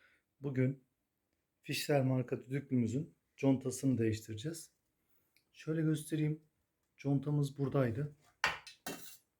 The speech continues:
Ve oradaki conta arızalı olduğu için buradan su kaçırmaya başladı. Yani çorba pişirirken yukarıya doğru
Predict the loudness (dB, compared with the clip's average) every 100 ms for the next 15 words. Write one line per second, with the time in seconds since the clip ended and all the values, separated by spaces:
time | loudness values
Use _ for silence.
0 | _ -6 2 4 2 -4 -18 -16 -8 -4
1 | -2 -2 -4 0 0 0 -6 -10 _ _
2 | -4 -2 -2 0 0 -2 -2 -4 -6 -10
3 | -12 -16 _ -20 -20 -20 -4 2 2 4
4 | 8 8 6 -2 -14 -16 -10 -6 -6 -2
5 | -2 -2 -4 -6 -8 -10 -8 -2 -2 -2
6 | -16 -18 -16 0 2 4 2 0 2 2
7 | 0 -4 -2 0 0 -2 0 0 2 4
8 | 6 6 4 0 0 -2